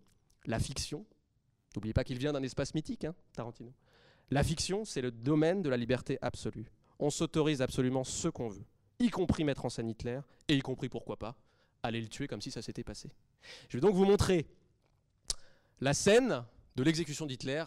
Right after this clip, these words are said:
dans Inglourious Basterds. Et surtout, évidemment, prêtez attention à ce qui se passe entre le réel et le cinéma. De quelle manière Tarantino vient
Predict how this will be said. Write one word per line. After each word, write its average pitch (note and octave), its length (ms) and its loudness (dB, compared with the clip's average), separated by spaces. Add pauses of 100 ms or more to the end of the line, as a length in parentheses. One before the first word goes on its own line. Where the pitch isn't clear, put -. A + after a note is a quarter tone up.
dans C3 280 0
Inglourious A#2+ 340 0
Basterds. - 500 -8
Et B2+ 80 -2
surtout, D3+ 440 -6
évidemment, A#2+ 500 -6 (180)
prêtez - 280 -4
attention B2 340 -4
à A2+ 60 -4
ce - 40 -12
qui A2+ 100 -10
se - 60 -10
passe A2+ 200 -6
entre A2 240 -8 (240)
le A2+ 180 -4
réel G#2+ 380 -4 (240)
et B2+ 80 -2
le A#2+ 80 -2
cinéma. G2+ 500 -4
De C3 80 -2
quelle A#3 180 2
manière E3 320 2
Tarantino C3 400 -4
vient C3 220 -2